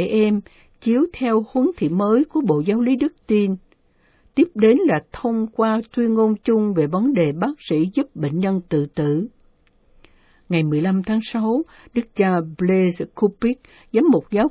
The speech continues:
phận Spokane, bang Washington, trong tư cách là Chủ tịch Ủy ban Giám mục Hoa Kỳ bảo vệ trẻ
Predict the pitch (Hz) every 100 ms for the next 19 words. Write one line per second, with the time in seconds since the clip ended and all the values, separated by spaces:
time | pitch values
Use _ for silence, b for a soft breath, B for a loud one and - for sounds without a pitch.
0 | - 147 143 - - - 262 - - 190
1 | 180 175 B B B 185 202 208 208 214
2 | 185 208 185 208 190 180 175 b b 226
3 | 220 247 240 - 349 - 165 - 165 190
4 | - - - 170 196 220 214 262 277 160
5 | - 220 208 - 190 165 143 139 143 202
6 | 175 143 -